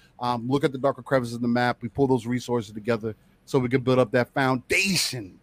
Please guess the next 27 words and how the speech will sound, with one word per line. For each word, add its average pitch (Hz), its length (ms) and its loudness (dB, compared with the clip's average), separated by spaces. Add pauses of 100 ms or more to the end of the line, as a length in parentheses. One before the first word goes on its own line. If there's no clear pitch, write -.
(180)
not 135 260 -4
only, 123 460 0 (340)
uh, 120 220 2
for 147 100 -2
those 135 140 2
three 151 200 -2
billion 135 300 2
gamers 127 220 0
that 123 80 0
we're 117 100 -2
trying 127 200 0
to 117 60 2
reach 131 280 4
to, 135 160 2
but 120 100 2
also 117 240 -2
for 113 180 -2
our 117 120 0
own 113 180 -4
community 104 480 -6
and, 101 140 -6
uh, 95 240 -8
for 107 160 -12
the - 80 -16
sense - 200 -8
of - 60 -20
conversation. 101 640 -10